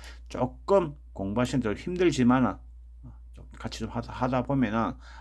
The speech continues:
아마 눈에 익을 겁니다. 지금 이제 다음 달 되면 이제 제가 이 년 동안 이 년 방송을 하고 있는 중인데, 아, 좋은 자료가 되기를, 어, 기대하는 마음으로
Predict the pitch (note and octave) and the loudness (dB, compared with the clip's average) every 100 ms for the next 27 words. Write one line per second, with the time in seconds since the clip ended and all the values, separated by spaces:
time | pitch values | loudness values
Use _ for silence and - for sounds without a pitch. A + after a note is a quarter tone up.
0 | - G2 G#2+ E3+ A2+ G#2+ A2+ A#2+ C3+ A2+ | -10 0 4 4 4 2 0 -2 -2 -4
1 | - - - - - - - - - - | -8 -16 -18 -18 -16 -14 -12 -12 -12 -16
2 | - - - C#3+ A#2 G2+ A2 G#2 E2+ B1+ | -18 2 6 6 4 -2 -2 -2 -4 -8
3 | - E2+ E2+ G2 B2+ C#3 D3 C#3+ C#3 C#3 | -8 -6 -4 4 4 4 2 2 2 0
4 | - - - - - A2 A#2+ D#3+ D#3 G2 | -6 -16 -18 -12 -4 4 4 4 2 -2
5 | F#2 - A#2 A#2 A2 A#2 G2 F2+ A2+ G2 | -4 -4 0 0 2 -2 -2 -6 -4 -4
6 | F2 G#2+ F2+ - - - - - - - | -4 -6 -6 -10 -16 -12 -10 -10 -14 -16
7 | - - F#2+ F#2 - - - - - - | -18 -14 -10 -8 -8 -12 -16 -20 -20 -20
8 | - - - - F#2 A#2 F#2 G#2+ F#2+ G#2+ | -20 -20 -14 -2 2 2 2 -2 -2 -4
9 | G#2 F#2 F#2+ G#2+ - - - - B2+ A2+ | -4 -2 -4 -4 -12 -16 -8 2 2 2
10 | G#2 F#2+ F2 F#2 G#2+ F2+ D#2 | -2 -4 -6 -4 -4 -4 -6